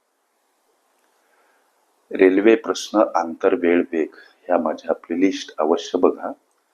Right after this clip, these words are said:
त्यामध्ये विविध स्पर्धकांनी विविध अंगांनी विचारल्या संभाव्य अशा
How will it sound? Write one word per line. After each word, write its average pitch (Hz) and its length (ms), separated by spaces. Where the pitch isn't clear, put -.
त्यामध्ये 92 400
विविध 95 420
स्पर्धकांनी 78 1000
विविध 85 300
अंगांनी 95 600
विचारल्या 107 600
संभाव्य 78 600
अशा 78 340